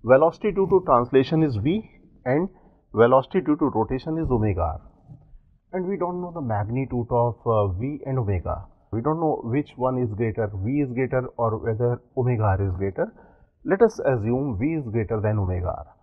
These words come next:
So the velocity at this point will be in the rightward direction, that is the difference of V minus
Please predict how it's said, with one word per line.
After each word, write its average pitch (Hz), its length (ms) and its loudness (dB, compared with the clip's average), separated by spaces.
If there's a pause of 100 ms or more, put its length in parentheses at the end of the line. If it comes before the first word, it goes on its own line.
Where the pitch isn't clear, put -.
(460)
So 131 400 2
the 117 220 0
velocity 135 720 0
at 113 200 -4
this 147 160 -6
point 113 300 -2
will 107 160 -2
be 117 80 -2
in 117 80 0
the 117 100 4
rightward 98 460 0
direction, 120 480 -2 (500)
that 101 140 0
is 110 200 2
the 107 80 0
difference 170 440 -4
of 123 240 0
V 127 140 0
minus 107 520 -4